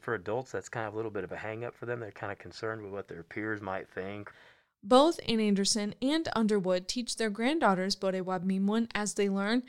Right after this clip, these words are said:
Speaker 2: and they both have surprised their nokmas, or grandmother. Underwood's granddaughter underwent her second open-heart surgery at just two years old.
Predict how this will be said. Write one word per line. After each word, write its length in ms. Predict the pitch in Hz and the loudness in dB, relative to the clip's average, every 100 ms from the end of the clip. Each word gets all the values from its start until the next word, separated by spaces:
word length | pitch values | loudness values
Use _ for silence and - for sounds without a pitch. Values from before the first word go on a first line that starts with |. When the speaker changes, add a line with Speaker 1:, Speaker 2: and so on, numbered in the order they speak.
| - - _ - | -10 -20 _ 2
Speaker 2:
and 100 | 202 | 4
they 80 | 190 | 4
both 220 | 202 208 | 2 0
have 160 | 202 | 2
surprised 500 | - 214 254 294 370 | 2 0 2 2 4
their 120 | - 202 | 4 4
nokmas, 600 | 190 185 196 233 - - | 4 2 2 6 6 4
or 220 | 226 247 269 | 2 0 0
grandmother. 800 | - 196 196 190 175 170 202 - _ _ _ _ - - - | 0 2 2 2 0 0 -4 -10 _ _ _ _ -20 -12 4
Underwood's 480 | 240 240 220 214 | 6 8 4 2
granddaughter 520 | - 208 208 202 202 - | 2 0 0 2 2 2
underwent 440 | 220 220 214 208 | 2 0 0 -4
her 140 | - 240 | -2 4
second 480 | - 240 247 311 302 | 6 4 0 -2 0
open-heart 440 | 226 226 214 208 - | 0 0 0 2 4
surgery 520 | 220 208 220 226 226 | 2 2 -2 -4 -2
at 100 | 214 | -2
just 260 | 226 220 | -2 -2
two 140 | - 269 | -2 -2
years 300 | 262 233 202 | 2 2 4
old. 340 | 185 - - | 4 2 -6